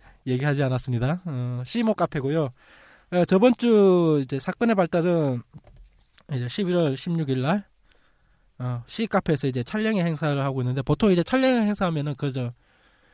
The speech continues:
본-, 일명 본부석이라고 부르는 그게 정자, 이제 그쪽에서 이제 그 카페를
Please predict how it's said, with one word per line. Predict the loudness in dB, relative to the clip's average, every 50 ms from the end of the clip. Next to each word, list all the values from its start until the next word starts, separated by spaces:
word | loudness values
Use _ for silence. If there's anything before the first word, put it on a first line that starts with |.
| _ _
본-, | 0 2 2 2 2
일명 | 2 4 4 4 2 4
본부석이라고 | 4 4 4 4 4 4 4 4 4 4 4
부르는 | 2 0 0 0 0 0 -2 -2
그게 | -2 -2 -2 -2
정자, | -2 -2 -2 -2 0 0 0 0 -2 -4 _ _ _ _ _ _ _ _ _ _ _ _ _ _ _ _ _ _ _ _ -16 -12
이제 | -10 -8 -8
그쪽에서 | -6 -6 -4 -2 0 0 0 0 -2 -2 -2 -2 -4 -4 -6 _ _ _ _ _ _ _ _ -20 -20 _ _ _ _ _ _ _ _ _ _ _ _ _ _ _ _ _ _ _ _ -6
이제 | -4 -4 -4
그 | -2 -2 -4 -2
카페를 | -2 -4 -2 2 2 4 4 4 2 2